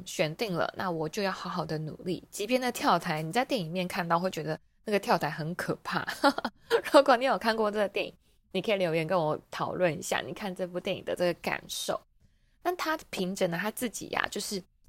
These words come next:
“没关系，我再试一次，没关系，我再试一次”这样子的精神，朝着目标继续前进。那还有一个非常重要的是，当他开始坚定他的目标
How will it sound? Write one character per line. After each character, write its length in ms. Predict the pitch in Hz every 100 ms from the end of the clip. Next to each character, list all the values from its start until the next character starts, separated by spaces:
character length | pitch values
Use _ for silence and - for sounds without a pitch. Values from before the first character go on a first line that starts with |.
| _
“没 140 | 180 180
关 200 | 214 208
系， 360 | - 180 170
我 160 | 190 170
再 180 | - 185
试 240 | - 180
一 100 | 139
次， 260 | - - - _ _
没 180 | 214 226
关 200 | 247 233
系， 200 | 226 226
我 140 | 190
再 180 | 160 208
试 240 | - - 170
一 80 |
次” 180 | 160 -
这 120 | 196
样 100 | 185
子 120 | 160 147
的 40 |
精 300 | - 175 165
神， 280 | - - - _ _
朝 260 | - - 180
着 160 | - 170
目 180 | 208
标 200 | 175 175 175
继 200 | - 196
续 200 | - 240
前 460 | - - 151 143
进。 220 | 160 208 - _ _ _ _ _ _ _ _ -
那 100 | 269
还 160 | 277
有 100 | 240
一 40 | 190
个 100 | 180
非 160 | -
常 200 | 190 165
重 220 | 170 196 160
要 180 | 92
的 140 | - -
是， 280 | - - - _ _ _ -
当 240 | 302 320
他 280 | - 277 269
开 300 | - 254 240
始 200 | 240 180
坚 280 | - 220 214
定 140 | 226 180
他 180 | 190
的 120 | 175 165
目 220 | 202 165
标 360 | - 175 165